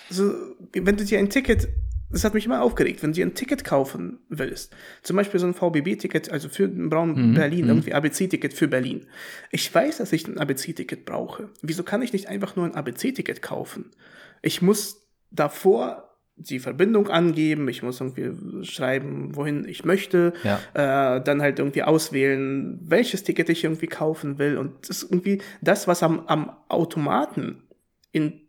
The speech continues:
Speaker 1: zwei Schritten geht,
Speaker 2: Ja.
Speaker 1: auswählen und bezahlen, sind hier irgendwie so fünf, sechs, sieben Schritte, obwohl es eigentlich digital einfacher gehen sollte.
Speaker 2: Ja, und auch das Problem, äh, bei der,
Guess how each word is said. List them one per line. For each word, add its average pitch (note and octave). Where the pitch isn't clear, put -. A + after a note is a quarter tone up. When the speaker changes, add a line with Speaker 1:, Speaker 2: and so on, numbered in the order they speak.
Speaker 1:
zwei -
Schritten G3+
geht, D#3
Speaker 2:
Ja. B2+
Speaker 1:
auswählen D3
und C#3
bezahlen, E3
sind D#3
hier G3
irgendwie G3
so D#3+
fünf, G3
sechs, F3
sieben E3
Schritte, F#3+
obwohl E3
es D#3+
eigentlich D#3
digital C#3+
einfacher D#3+
gehen -
sollte. -
Speaker 2:
Ja, G#2
und G#2
auch A#2
das A#2
Problem, B2
äh, B2
bei A#2
der, A2